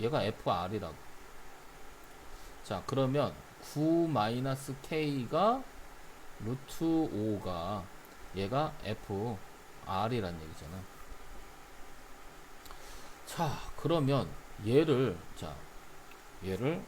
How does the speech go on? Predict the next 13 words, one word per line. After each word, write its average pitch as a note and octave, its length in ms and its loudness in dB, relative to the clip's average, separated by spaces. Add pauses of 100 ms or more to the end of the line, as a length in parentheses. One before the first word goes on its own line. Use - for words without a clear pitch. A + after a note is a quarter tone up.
(180)
이제 F#2 220 -8
K를, D3 600 2 (140)
자, - 120 -6
보자. G#2 320 -4 (1500)
자, - 80 -8 (100)
요 F#2+ 120 -4
부분을 G2 540 -2 (840)
하면, G#2 460 0 (340)
자, - 160 -6 (1200)
사 C#3 580 4
마이너스 B2+ 680 2
K의 G#2 720 2 (640)
절대값이, D3 1200 2